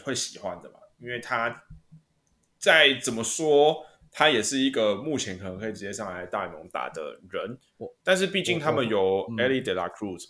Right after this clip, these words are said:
Speaker 1: 就他们已经上，已经上 Double A，那你觉得会不会说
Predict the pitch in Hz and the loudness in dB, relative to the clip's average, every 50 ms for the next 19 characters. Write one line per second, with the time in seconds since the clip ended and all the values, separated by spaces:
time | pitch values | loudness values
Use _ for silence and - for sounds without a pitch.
0 | _ _ _ _ _ _ _ - 117 120 131 127 113 104 98 110 113 113 131 113 | _ _ _ _ _ _ _ -12 -8 -6 -4 -2 -2 -2 -2 -4 0 0 2 2
1 | 107 95 92 - _ _ _ 104 113 120 - 147 123 110 107 104 - - 107 107 | 0 -2 -6 -12 _ _ _ -14 -10 -4 0 0 0 0 -2 -4 -2 0 0 0
2 | 104 104 92 80 95 98 113 143 139 123 107 95 - - 95 92 98 95 95 92 | 0 -2 -4 -4 -4 -4 -2 -2 -2 -2 -4 -6 -10 -10 -8 -6 -4 -4 -4 -2
3 | - 156 135 113 110 101 117 135 131 117 110 - - 110 110 110 107 110 107 | -2 -2 -4 -4 -6 -6 -2 0 0 0 0 -2 -4 -2 -2 -2 -2 -4 -6